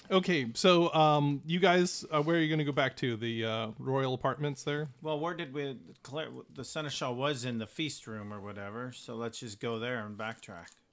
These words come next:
Speaker 1: Okay, and like I said, it's, it's almost completely, um, abandoned at this point in time. There's just occasional people running across, and obvious-, obviously, um, people are in a, in, like I said, in a tizzy 'cause Nola has disappeared.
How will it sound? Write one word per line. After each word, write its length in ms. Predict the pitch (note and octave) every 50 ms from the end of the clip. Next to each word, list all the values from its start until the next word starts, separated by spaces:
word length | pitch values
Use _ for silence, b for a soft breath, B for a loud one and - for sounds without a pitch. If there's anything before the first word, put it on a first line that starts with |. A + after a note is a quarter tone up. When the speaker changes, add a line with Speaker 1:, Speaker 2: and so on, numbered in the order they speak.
| _ E3+
Speaker 1:
Okay, 360 | F3 E3 - D3+ C#3 C3+ C3 -
and 280 | D3 D#3 D3 C#3+ C#3+ C#3+
like 160 | D#3 D#3+ D#3
I 60 | D3
said, 220 | - - E3 C#3 C3+
it's, 180 | C#3 C3 -
it's 180 | D3+ C#3+ C3 -
almost 320 | D3 E3 E3 D#3+ D3+ -
completely, 720 | - D3 - - D#3+ D3+ C#3 C#3+ C3+ C3 C3 B2+ B2+ A#2 - - -
um, 440 | C3 A#2+ A2+ A2 A2 G#2 G#2 G#2 G#2 B B B B B B B B B B B B B B B B B _ _ _ _ _ -
abandoned 460 | A#2 A2 B2+ C3 C#3 C#3+ D3 D3 D3
at 80 | C#3+ C#3
this 160 | D3+ D3 -
point 200 | - D#3+ D3 C#3
in 40 | C#3
time. 200 | D#3 D3 C#3 C3
There's 140 | A#2 -
just 160 | - C3 - D3
occasional 460 | C3 - - - C#3+ C3+ C3+ C#3+ B2+
people 320 | - D3+ C#3 C3 C#3 C3
running 300 | B2 B2 C3 C3 C3+ C3
across, 580 | B2+ A#2+ - - C3 B2 B2+ B2+ C3 B2+ - - - - -
and 340 | B2+ A#2+ A2+ A2 A2 A2+ G#2+ -
obvious-, 320 | B2+ C3 C3+ C3 - -
obviously, 720 | - D3 D#3 D#3 C#3+ - - D#3+ D3+ C#3+ C#3 C3 C3 B2+ B2+ - - - - - - - _ _ - B2
um, 400 | B2 A#2 A2 G#2+ G2+ G2 G2 - - _ _ _ _ _ _ _ _
people 280 | - D3 B2+ C3 C3 B2
are 220 | A#2+ A2+ A2 A2
in 220 | G#2+ - B2+ A#2+ A2+
a, 80 | G#2+ -
in, 300 | - B2+ A#2+ A#2+ A#2 A2+ -
like 80 | C3 B2
I 40 | B2
said, 160 | - B2 A2
in 120 | A2 G#2+
a 80 | A2+ A2
tizzy 400 | - - D3 A#2+ B2 A2+ G#2 G2+
'cause 360 | - - G#2 F#2+ - - - - b b b b b b b _ _ - - _ _ _ -
Nola 380 | C3+ C3+ C3 C3 B2+ A#2+ A2+
has 160 | A2 A#2 A2+
disappeared. 640 | G#2 A#2 A2+ - C3 G#2+ - C3 B2 G#2+ F#2+ G2